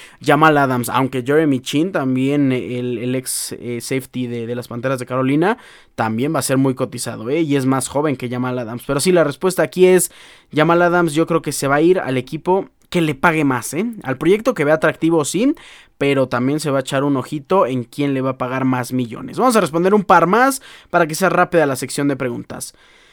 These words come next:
Eh, miren, dos de Chivas juntitas. Vamos a terminar con esas dos de las Chivas.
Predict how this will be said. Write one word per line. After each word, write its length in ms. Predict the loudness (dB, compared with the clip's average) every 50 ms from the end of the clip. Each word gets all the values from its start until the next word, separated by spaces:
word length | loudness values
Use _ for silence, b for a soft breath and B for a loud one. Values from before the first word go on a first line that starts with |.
| b b b b b b b 2
Eh, 180 | 4 4 4
miren, 540 | 4 2 0 0 4 6 8 8 8 8 6
dos 160 | 4 4 2
de 80 | 0 -2
Chivas 720 | 2 2 4 6 6 4 4 2 -2 -4 -6 -6 -8 -6
juntitas. 580 | -4 -2 -2 -2 -2 -4 -2 0 0 0 2 6
Vamos 300 | 6 8 8 8 6 4
a 60 | 4
terminar 360 | 4 4 4 6 4 4 2
con 160 | 4 2 2
esas 220 | 2 2 0 0 0
dos 160 | 0 -2 -2
de 80 | -2 -4
las 160 | -4 -6 -6
Chivas. 480 | -2 0 2 2 2 0 -6 -10 -12